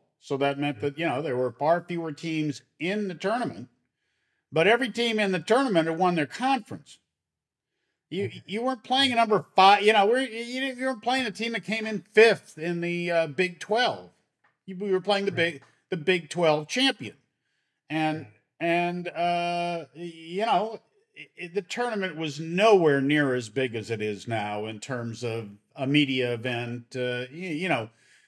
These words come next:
Speaker 1: really that Astrodome game, which was in sixty-eight, the Houston U C L A game, really started the whole thing, you know, rolling downhill. But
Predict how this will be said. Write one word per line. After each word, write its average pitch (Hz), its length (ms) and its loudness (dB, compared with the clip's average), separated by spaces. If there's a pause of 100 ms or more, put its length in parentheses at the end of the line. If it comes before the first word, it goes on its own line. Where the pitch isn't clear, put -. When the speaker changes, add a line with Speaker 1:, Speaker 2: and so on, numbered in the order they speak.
(340)
Speaker 1:
really 175 360 8
that 151 200 6
Astrodome 151 720 4
game, 139 340 4
which 143 220 -2
was 139 220 0
in 131 80 -2
sixty-eight, 156 880 0 (400)
the 127 80 -10
Houston 147 440 -4
U 147 120 -2
C 139 220 -6
L 131 160 -2
A 160 160 0
game, 127 380 -4
really 190 720 2
started 165 480 0
the 131 100 2
whole 156 240 2
thing, 147 560 0 (240)
you 156 100 -2
know, 117 240 -2 (100)
rolling 151 400 4
downhill. 143 840 2
But 117 300 -6